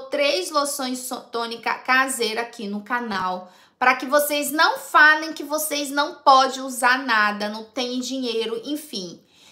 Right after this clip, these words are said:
Eu já criei uma de, é, água de arroz com batata, que é excelente pra quem tem manchas. Água de arroz com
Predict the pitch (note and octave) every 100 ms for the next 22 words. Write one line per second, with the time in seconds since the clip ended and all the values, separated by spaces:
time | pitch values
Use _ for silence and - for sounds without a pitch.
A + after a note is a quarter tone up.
0 | _ G3+ A3+ C4+ C4+ D#4+ D#4 D4 C#4+ D#4
1 | F4+ D#4 A3+ B3 A#3+ F3+ F3+ _ _ _
2 | _ _ _ _ - - G3+ G#3+ A3 G#3+
3 | G3 F#3+ - C#4 F4 F4 A#3 B3+ B3 A#3+
4 | A#3+ B3 - B3+ A#3 G#3+ - F#3+ F#3 F#3
5 | G#3+ G#3+ - _ A3+ A3+ - B3 D4 G4
6 | - F4 D4 B3+ C4 B3+ - A#3+ B3 A3+
7 | A#3 G#3 G3 F3+ F3 - G3 G3+ - _
8 | - - - - - C4+ F4 F#4+ F#4 C#4+
9 | D#4 C4 B3+ B3 B3 B3 - - B3+ A#3+